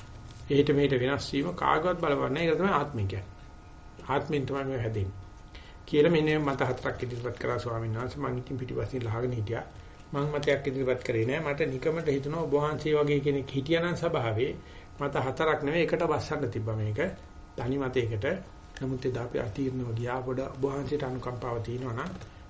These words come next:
අ, අපිට මේ හතර විග්‍රහ කරලා තීන්දුවක් කරගන්න. තිබුණාද කිව්වා මේකේ මේ හේතු අප්‍රත්‍යයෙන් පහළ වෙනවා කියන කාරණාව මම මුලින්ම අතහැරලා දානවා. ඒක නාස්තිකය. අ, එහෙම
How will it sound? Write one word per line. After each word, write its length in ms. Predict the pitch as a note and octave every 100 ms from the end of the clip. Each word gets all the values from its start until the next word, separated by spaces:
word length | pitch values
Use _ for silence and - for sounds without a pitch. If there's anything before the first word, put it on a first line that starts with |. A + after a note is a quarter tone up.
| -
අ, 120 | - C3+ B2+ B2 A#2+ A2+ -
අපිට 260 | C#3+ C3 B2+
මේ 260 | A#2+ B2+ C3 - - - - - - - - -
හතර 320 | - C#3 C#3+ C3 C#3 - - - - - - -
විග්‍රහ 380 | D3+ C#3 C3+ A#2+
කරලා 360 | A2 G#2 A#2 E3+ - - -
තීන්දුවක් 420 | - C#3 A#2+ B2+ B2+
කරගන්න. 380 | - - - - - -
තිබුණාද 500 | - D3 C3 B2+ A#2
කිව්වා 220 | A2 B2+
මේකේ 340 | C3 B2 A2+ B2
මේ 220 | B2 A#2+ A2 - - -
හේතු 340 | A2+ D3 D#3+
අප්‍රත්‍යයෙන් 460 | D3+ E3 D#3 D#3+ C#3
පහළ 260 | C#3 C#3+
වෙනවා 420 | C#3 C#3 C#3+ C#3 C3+
කියන 180 | C#3+ C3+
කාරණාව 380 | C3 C3+ C3+ D3+
මම 180 | D#3+
මුලින්ම 300 | B2 C#3 D#3+
අතහැරලා 420 | D#3 C#3 C3+ B2 A2
දානවා. 220 | A#2 C#3
ඒක 120 | C3+
නාස්තිකය. 460 | A#2+ A#2+ - C#3+ B2+
අ, 120 | C3 - - - - - - C3+ B2+
එහෙම 260 | A#2+ B2+